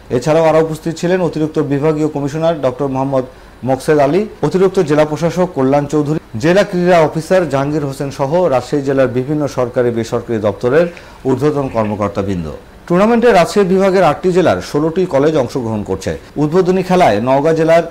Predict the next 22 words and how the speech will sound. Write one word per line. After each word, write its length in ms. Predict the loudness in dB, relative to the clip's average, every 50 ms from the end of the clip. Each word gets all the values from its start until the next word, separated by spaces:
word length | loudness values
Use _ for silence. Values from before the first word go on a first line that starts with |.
| -6 -10 -6
জাহাঙ্গীরপুর 520 | -4 -2 -2 -2 0 -2 -2 -2 -2 -2 -4 -2 -2
সরকারি 320 | -2 -2 0 0 -2 0 0
কলেজের 360 | 0 0 0 0 0 -2 -2
কাছে 260 | -2 -2 -2 -2 -2 -2
চার 200 | 0 0 -2 -2
শূন্য 260 | -2 -6 -6 -4 -4 -2 -2
গোলে 200 | 0 0 0 0
হেরেছে 340 | 0 -2 -2 0 0 0 0 0 -2 -8 -18 -20 -20 -12 -6
নওহাটা 420 | -2 0 2 2 2 2 0 0 0 -2
ডিগ্রি 200 | -2 -4 -4 -4
কলেজ 300 | -2 -2 -2 -4 -4 -8 -12 -18 -20 -20 -20 -20 -20 -20 -20 -20 -10 -4 0
এবং 240 | 0 2 2 0
শারীরিক 420 | 0 0 2 2 4 4 2 0 0
শিক্ষা 260 | -2 -2 -2 0 0
কলেজ 240 | 0 0 0 0 0 0 0
মাঠে 240 | 0 0 0 0 -2 0 0 -2 -2
অন্য 140 | -2 -2 -2 -2 0
খেলায় 280 | 0 0 0 0 -2 -4 -4
বাঘা 340 | -2 -2 0 0 0 0 0 0 0 -4 -6 -2
শাহ 140 | 0 0 2
দৌলা 300 | 2 0 0 0 -2 0
কলেজ 320 | 0 0 2 2 2 0